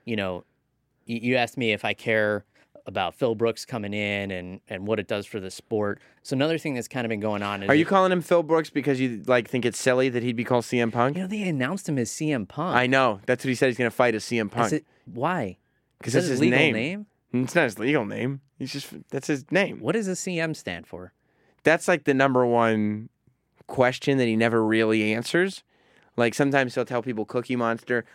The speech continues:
Speaker 2: Like, the, the, the, the folklore behind it. He's had that wrestling name forever since he was a kid.
Speaker 1: Okay.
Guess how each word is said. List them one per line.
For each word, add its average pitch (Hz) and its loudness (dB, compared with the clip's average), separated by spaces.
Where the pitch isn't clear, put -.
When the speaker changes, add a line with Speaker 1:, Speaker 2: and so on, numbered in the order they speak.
Speaker 2:
Like, 139 0
the, 147 2
the, 139 0
the, 127 -4
the 131 -4
folklore 156 2
behind 113 -2
it. 107 -2
He's 175 2
had 220 4
that 185 4
wrestling 151 2
name 120 2
forever 131 4
since 110 -8
he 117 -2
was 107 -2
a 101 -2
kid. 151 0
Speaker 1:
Okay. 107 -4